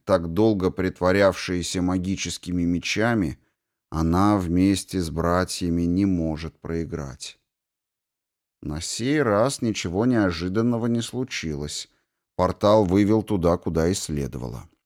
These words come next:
"А ведь неплохо получилось", невольно подумала Саллей. Перед ними вздымалась исполинская стена,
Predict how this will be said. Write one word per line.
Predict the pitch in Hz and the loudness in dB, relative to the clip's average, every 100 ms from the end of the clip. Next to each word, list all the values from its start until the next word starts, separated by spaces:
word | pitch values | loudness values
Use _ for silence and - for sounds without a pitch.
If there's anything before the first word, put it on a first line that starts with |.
| _ _ _ _ | _ _ _ _
"А | 101 | -6
ведь | 110 117 120 | -2 -2 0
неплохо | 135 135 98 98 101 113 | 0 0 -4 -2 -4 -10
получилось", | - 104 - - 76 69 - - - _ _ _ _ | -8 -8 -6 -8 -8 -10 -10 -10 -12 _ _ _ _
невольно | 95 98 87 87 117 120 | 0 2 4 4 4 2
подумала | 110 104 82 82 87 90 | 0 -2 -2 -2 -2 -4
Саллей. | - 92 90 67 67 82 _ _ _ _ _ _ _ | -4 -4 -4 -6 -10 -16 _ _ _ _ _ _ _
Перед | - 110 123 | 0 4 4
ними | 117 151 170 160 | 6 4 4 6
вздымалась | 156 123 98 120 127 143 139 123 - | 4 2 2 2 4 4 4 2 -2
исполинская | 120 - 110 104 123 120 - 117 113 | -4 -2 0 2 2 0 -2 -2 0
стена, | 110 - 110 110 113 90 58 | -2 -4 0 2 2 0 -4